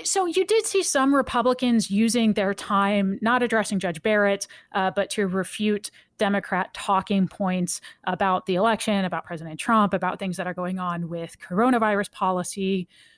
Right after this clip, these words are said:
Um, some used their time to allow Judge Barrett to introduce herself on more of a personal level. Um, and some used their time to either opine on originalism, textualism, the proper role of the judge. Um, but I, I think the best part was when they just let Judge Barrett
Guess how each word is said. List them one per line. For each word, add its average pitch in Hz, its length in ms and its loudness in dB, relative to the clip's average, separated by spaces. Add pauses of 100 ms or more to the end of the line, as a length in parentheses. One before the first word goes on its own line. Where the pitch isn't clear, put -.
(160)
Um, 196 300 -4
some 233 380 2
used 220 420 2
their 202 160 0
time 196 380 -2
to 190 160 -4
allow 180 240 0
Judge 180 280 -4
Barrett 175 320 -6
to - 80 -20
introduce 294 600 -2
herself 240 460 0
on 185 80 -2
more 175 160 -4
of 165 40 -6
a 170 160 -8
personal 277 500 0
level. 202 520 0 (500)
Um, 175 260 -8
and 254 300 -4
some 453 140 0 (100)
used 415 160 -2
their 294 100 2
time 277 280 0
to - 80 -6
either 226 360 0
opine 220 500 0
on 190 360 -2
originalism, 208 720 0 (300)
textualism, 202 680 0
the 185 80 -2
proper 185 280 -4
role 180 160 -2
of 175 80 -8
the 165 80 -8
judge. 208 520 0 (220)
Um, 180 240 -2
but 180 100 -8
I, 190 100 -4
I - 100 -6
think 220 200 -4
the - 200 -6
best 349 240 0
part 202 380 0 (260)
was 226 200 -2
when 220 180 2
they 214 120 2
just 208 400 -2
let 208 220 0
Judge 196 260 -2
Barrett 185 300 -2